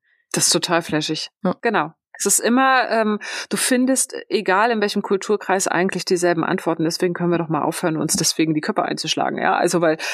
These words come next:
Speaker 1: es geht doch um dasselbe.
Speaker 2: Ja.
Speaker 1: Ja?
Speaker 2: Ah.
Speaker 1: Ah, so schön. Und jeder, jeder, jeder, jeder Einzelne hat Zugriff darauf. Ob es wichtig ist für dich, das steht auf einem anderen Blatt.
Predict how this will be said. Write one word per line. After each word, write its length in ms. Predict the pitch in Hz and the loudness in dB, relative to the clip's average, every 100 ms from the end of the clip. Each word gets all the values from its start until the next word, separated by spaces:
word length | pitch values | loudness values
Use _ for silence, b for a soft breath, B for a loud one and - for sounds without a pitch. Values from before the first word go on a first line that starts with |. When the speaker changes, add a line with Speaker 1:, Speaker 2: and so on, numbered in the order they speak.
| B | B
Speaker 1:
es 140 | - - | -4 0
geht 200 | 196 190 | 0 0
doch 120 | 185 | 0
um 120 | 170 | 0
dasselbe. 800 | 175 - 196 - - - - 233 226 | 2 2 2 0 0 0 0 0 2
Speaker 2:
Ja. 200 | 233 - | 0 0
Speaker 1:
Ja? 180 | - 247 285 - | 0 0 -2 -4
Speaker 2:
Ah. 300 | 190 135 - - | -4 -4 -8 -16
Speaker 1:
Ah, 580 | - 190 180 170 170 160 _ _ _ | -12 -10 -10 -14 -18 -20 _ _ _
so 200 | - - | -14 -8
schön. 300 | - - - - B B | -6 -6 -6 -6 B B
Und 160 | 277 | 0
jeder, 580 | 214 208 226 247 285 330 427 _ b b b | 2 2 4 4 4 2 0 _ b b b
jeder, 440 | 175 226 254 320 | 0 2 4 4
jeder, 360 | 311 247 262 262 | 4 2 4 2
jeder 680 | 190 156 214 226 254 285 - | 2 2 4 4 4 2 0
Einzelne 600 | 190 208 - 208 196 190 | 0 0 0 -2 -2 -4
hat 160 | 170 | -4
Zugriff 420 | - - - - | -2 -4 -6 -10
darauf. 400 | - - - - - | -10 -8 -6 -8 -4
Ob 220 | - 240 - | 0 0 -2
es 300 | 165 - 165 | -6 -6 0
wichtig 560 | 269 - - 320 294 - | 0 0 -2 -2 -2 -2
ist 380 | - - - - _ _ | 0 0 0 -6 _ _
für 220 | - - | -4 0
dich, 260 | 156 139 - - _ - | 0 0 -4 -12 _ -2
das 200 | 190 214 | 0 2
steht 180 | 269 | 2
auf 100 | 240 | 2
einem 100 | 226 | 0
anderen 260 | - 147 113 | 0 -2 -2
Blatt. 320 | - - - | -4 -8 -10